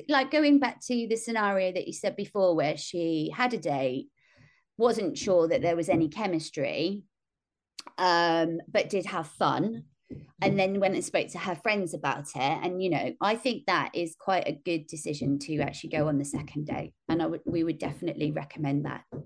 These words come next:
um, in our agency as well, because nine times out of ten, when people do that, you should,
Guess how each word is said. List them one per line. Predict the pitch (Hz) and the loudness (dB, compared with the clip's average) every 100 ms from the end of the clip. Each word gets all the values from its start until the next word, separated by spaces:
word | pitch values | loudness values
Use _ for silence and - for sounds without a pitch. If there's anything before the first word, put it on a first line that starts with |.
| - | -6
um, | 147 151 147 - 135 - _ _ _ _ _ - | -4 -2 -4 -4 -8 -14 _ _ _ _ _ -2
in | 160 | 0
our | 135 | 2
agency | 160 151 156 151 143 | 0 0 -4 -2 -2
as | 139 | 0
well, | 175 151 151 151 - - - | 2 2 0 -6 -16 -20 -12
because | 175 202 175 | -4 -4 0
nine | 190 185 180 | 0 0 0
times | 185 165 | 0 0
out | 160 - | 0 -2
of | - | -6
ten, | 180 156 156 | -2 0 0
when | 156 | 0
people | 147 156 147 151 | -4 -6 -4 -4
do | 160 151 | 0 0
that, | 147 135 - - | 0 -4 -8 -8
you | 151 | -6
should, | - | -4